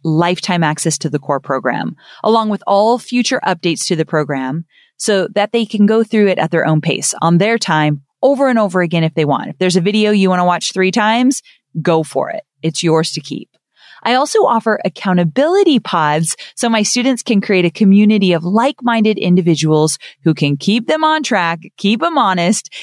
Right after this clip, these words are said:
and support them as they move through any challenges or mindset hurdles that might come up, which they will. So I love to see my students in accountability pods. We'll help you get into one. We'll help you choose one.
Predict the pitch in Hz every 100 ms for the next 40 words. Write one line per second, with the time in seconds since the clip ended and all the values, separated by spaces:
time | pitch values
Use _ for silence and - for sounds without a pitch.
0 | - 196 - 190 247 233 233 196 190 185
1 | 180 185 202 - 185 - _ - 247 277
2 | 302 302 302 247 226 185 180 175 170 165
3 | 165 156 165 170 - 165 151 147 147 -
4 | - - 156 160 151 156 156 - - -
5 | 170 160 139 _ - 220 214 - 185 180
6 | 135 - - _ _ _ - 175 143 -
7 | _ 175 190 185 185 196 202 226 214 254
8 | 220 196 165 160 160 - 151 156 - 147
9 | 139 - 139 139 240 247 233 240 220 214
10 | - - - 175 170 143 143 131 151 196
11 | 226 240 220 220 214 160 135 - 151 -
12 | 247 233 214 208 202 196